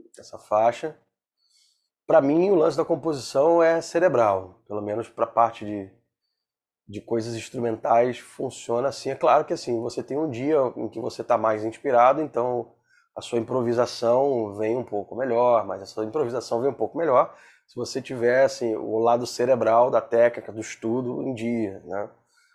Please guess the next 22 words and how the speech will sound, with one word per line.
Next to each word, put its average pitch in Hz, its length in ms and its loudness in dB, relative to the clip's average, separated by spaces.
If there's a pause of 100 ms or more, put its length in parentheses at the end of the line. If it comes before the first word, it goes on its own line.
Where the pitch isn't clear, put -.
(140)
Acontece 127 800 2
se 151 240 -14
você 131 200 -8
tá 127 120 -2
preparado. 123 720 4
Eu 104 60 -4
não, 123 280 -10 (100)
não 120 80 -16
sou 139 180 -8
muito 135 240 -8
desse 127 280 -8
que - 120 -12
vem 104 160 -6
uma 117 120 0
luz, 107 600 -4
e 87 80 -14
você 101 340 -12
re-, 120 220 -6 (380)
você 185 240 -4
recebe 285 880 0
a 247 360 -4 (180)
energia. 208 580 -6